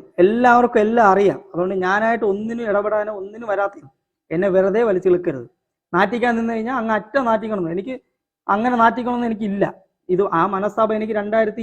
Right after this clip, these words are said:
ഇരുപത്തി മൂന്ന് ആ വനിത ഇതില് ആ അതിനകത്ത് വന്ന് സംസാരിക്കുന്ന വരെ എനിക്കത് ഉണ്ടായിട്ടില്ലായിരുന്നു. പിന്നെ പച്ച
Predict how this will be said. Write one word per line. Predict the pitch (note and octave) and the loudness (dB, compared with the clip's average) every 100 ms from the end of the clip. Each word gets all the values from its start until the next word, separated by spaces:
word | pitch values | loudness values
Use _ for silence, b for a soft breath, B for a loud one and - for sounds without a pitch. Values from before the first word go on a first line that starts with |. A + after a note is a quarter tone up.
| G#3+ | -4
ഇരുപത്തി | G#3+ A3 A3+ G3+ | -4 -4 -6 -4
മൂന്ന് | G#3+ A3 A#3+ - _ _ - | -6 -6 -10 -14 _ _ 0
ആ | F3+ G3+ | 4 4
വനിത | G3 G#3+ A3+ | 4 2 2
ഇതില് | G#3+ A3 A#3+ F3+ - F#3 | 2 0 -2 -4 -6 -2
ആ | G3+ G#3 G3+ | 0 2 2
അതിനകത്ത് | F#3+ G#3+ A3 A3+ | 0 -2 -2 -2
വന്ന് | A3 G#3 | -4 -6
സംസാരിക്കുന്ന | G3+ A3+ A3+ A#3 A3 | -4 -2 -2 -2 0
വരെ | A#3 A#3+ | 0 0
എനിക്കത് | A#3 A3+ A3 | 0 0 0
ഉണ്ടായിട്ടില്ലായിരുന്നു. | G#3+ G3 E3+ D3+ C#3 _ _ _ _ _ _ - | 0 2 -2 -4 -8 _ _ _ _ _ _ -12
പിന്നെ | C3 D3+ G3 F3+ - _ _ _ _ _ - | -2 0 0 -2 -12 _ _ _ _ _ -6
പച്ച | D#3 - | -6 -4